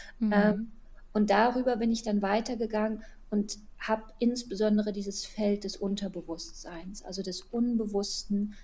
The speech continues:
Speaker 2: dass dort wirklich alles gespeichert ist, was wir in unserem Leben erlebt haben, dass Glaubenssätze, dass Teile, die irgendwann mal entstanden sind,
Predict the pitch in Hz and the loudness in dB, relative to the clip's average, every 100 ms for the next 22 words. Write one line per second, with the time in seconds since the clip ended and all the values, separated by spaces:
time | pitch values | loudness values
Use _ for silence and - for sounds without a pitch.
0 | - - - - 208 226 - 202 214 208 | -12 -10 -4 2 2 2 -2 -6 -6 -6
1 | - 220 240 - 262 - - 196 202 208 | -2 -2 0 -2 0 -2 0 0 0 -2
2 | 208 208 208 - 190 - 214 208 208 208 | -4 -4 -6 -2 -4 -2 -2 0 0 -2
3 | 202 202 202 208 208 190 196 - - 185 | -4 0 0 0 -2 -2 -2 -6 -12 -6
4 | 180 180 190 - - - - 196 - - | -4 -4 -8 -10 -18 -10 -4 -4 -4 -10
5 | - - 196 196 220 214 208 208 202 - | -18 -4 2 4 4 2 0 -2 -2 -4
6 | 202 190 202 180 - - - - - - | -4 -4 -6 -6 -4 -6 -10 -18 -18 -18
7 | - - 202 220 214 214 208 202 196 196 | -14 -4 2 2 4 2 2 -2 0 -2
8 | - - - - - 226 226 220 202 202 | -4 -10 -18 -6 0 4 4 4 4 4
9 | 196 196 202 190 - 196 202 208 185 196 | 4 2 2 -2 0 0 0 -2 -2 2
10 | 202 | 2